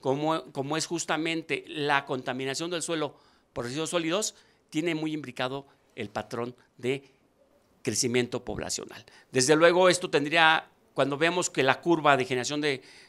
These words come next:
de residuos comienza a caer, tiene una tendencia más, digamos, eh, más hacia la baja, tendría que ser por dos razones, porque la población que ha mostrado signos, digamos, de, de, de, de desacelere en los, en el último decenio,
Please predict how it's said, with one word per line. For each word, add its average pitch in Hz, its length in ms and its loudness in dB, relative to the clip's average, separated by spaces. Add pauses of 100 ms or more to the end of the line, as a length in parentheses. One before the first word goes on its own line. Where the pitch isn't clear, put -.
(120)
de 131 100 -6
residuos 139 360 0
comienza 147 420 0
a 143 80 0
caer, 147 460 2 (240)
tiene 151 160 -4
una 143 40 -6
tendencia 139 400 0
más, 139 320 2 (300)
digamos, 139 480 0
eh, 123 420 -6
más 135 220 2
hacia 165 180 4
la 160 100 8
baja, 151 300 6 (680)
tendría 139 240 -2
que 156 80 -2
ser 147 80 -6
por 135 160 -2
dos 139 100 -2
razones, 139 440 -2
porque 131 240 -6
la 120 100 2
población 135 540 -2 (400)
que 127 100 4
ha 143 80 8
mostrado 156 480 0
signos, 147 360 -4
digamos, 131 360 -6
de, 110 220 -6 (320)
de, 120 340 -4
de, 123 160 -6
de 123 160 -6
desacelere 170 720 0
en 123 140 -8
los, 120 180 -12
en 120 160 -10
el 123 60 -8
último 147 260 -6
decenio, 165 400 -2